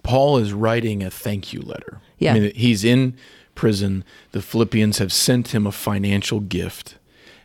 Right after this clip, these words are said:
Speaker 1: and they're encouraging him, and he's just saying, "Thank you."
Speaker 2: Mm-hmm.
Speaker 1: And in his "Thank you" is connected to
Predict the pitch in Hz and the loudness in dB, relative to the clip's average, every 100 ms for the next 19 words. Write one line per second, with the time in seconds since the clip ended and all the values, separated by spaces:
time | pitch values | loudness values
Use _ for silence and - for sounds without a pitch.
0 | _ - 107 101 98 95 - _ _ _ | _ 0 2 2 0 -4 -10 _ _ _
1 | - 101 95 95 - 135 113 95 92 95 | 0 0 0 -2 0 2 2 0 -2 -2
2 | 92 90 85 _ 107 101 107 90 101 131 | -4 -4 -8 _ -2 2 2 2 2 2
3 | - 123 113 101 - - 101 98 - 50 | 2 0 0 -2 -6 -4 -2 -2 -6 -8
4 | - 117 _ _ 151 139 139 127 123 110 | -10 -12 _ _ -8 -6 -2 0 -2 0
5 | 135 139 139 131 113 - - 123 135 135 | 0 2 4 2 0 -2 -2 0 0 -2
6 | 92 104 95 110 107 95 - _ _ _ | -4 -4 0 2 2 0 -6 _ _ _
7 | _ _ _ _ 95 92 _ - 123 131 | _ _ _ _ -14 -14 _ 0 2 2
8 | - 113 104 | -2 -4 -2